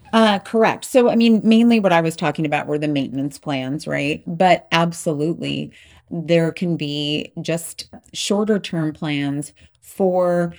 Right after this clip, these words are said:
a pet that comes in and then the, with the beginning stages that isn't as stable. And there's a big upfront <laughs> cost with that,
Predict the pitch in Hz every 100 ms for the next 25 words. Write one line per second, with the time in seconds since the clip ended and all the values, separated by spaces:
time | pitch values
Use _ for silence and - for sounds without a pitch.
0 | _ _ _ _ 165 - 202 190 151 -
1 | 170 160 156 156 151 - 151 151 147 147
2 | 139 - 160 151 139 - 151 156 143 160
3 | 165 160 156 - 135 127 131 127 170 -
4 | - - - - 175 - 170 170 170 147
5 | 147 - 135 135 139 - 156 147 151 165
6 | 147 151 139 143 135 127 - 139 - -
7 | 208 - - 220 - 151 143